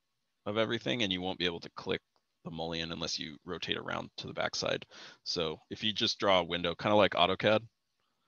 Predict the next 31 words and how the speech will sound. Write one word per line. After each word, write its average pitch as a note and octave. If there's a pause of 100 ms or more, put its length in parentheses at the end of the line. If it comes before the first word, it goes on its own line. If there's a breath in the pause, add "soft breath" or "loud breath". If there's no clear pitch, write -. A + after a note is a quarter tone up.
(160)
you G#2
can F2+
get E2+
all E2+
the E2
stuff -
that -
you D#2+
want. - (1080)
Uh, -
apparently -
I -
have -
to -
orbit -
it -
slightly. -
There -
we -
go. - (1300 soft breath)
Oh, A2+ (420)
why G2
isn't A2+
it -
selecting? - (1400)
There. G#2+ (800 soft breath)
I -
had G2
to C3
tweak -
my, E2